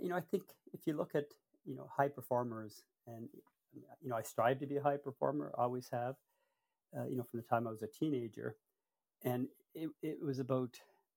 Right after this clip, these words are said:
um, emulating people that were successful. So, you know, even as a young businessman, I remember, you know, reading a book one time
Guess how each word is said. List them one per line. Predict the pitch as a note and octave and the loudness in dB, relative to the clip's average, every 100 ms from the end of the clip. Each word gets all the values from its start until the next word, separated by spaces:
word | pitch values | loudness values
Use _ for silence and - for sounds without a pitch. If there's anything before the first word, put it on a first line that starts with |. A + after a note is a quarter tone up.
| - | -10
um, | B2 A#2+ | -8 -2
emulating | C#3 D3+ D3 B2+ A2 A2 | 4 4 4 2 -2 -4
people | - C3 B2 | -4 -2 -2
that | A#2 | -4
were | A#2 | -6
successful. | - A#2+ A2 G#2+ - A2+ - | -12 -10 -8 -8 -10 -16 -16
So, | - A2 G#2+ - | -10 -8 -10 -12
you | C#3 | -14
know, | A2 G#2+ _ _ | -16 -18 _ _
even | C#3+ C3 | 0 0
as | A2+ | 0
a | A#2+ | 0
young | A#2+ A2+ | 0 0
businessman, | A2 A2+ A#2 - G#2 G#2+ | -2 -4 -4 -6 -10 -8
I | |
remember, | A2+ A#2+ A2+ A2+ A2+ - - | -8 -6 -8 -6 -8 -8 -10
you | |
know, | A2+ | -4
reading | A#2+ A#2+ G#2+ | 0 -2 -2
a | |
book | G#2+ A#2 - | 0 0 -2
one | G#2+ | -12
time | - A2+ A2+ | -6 -6 -6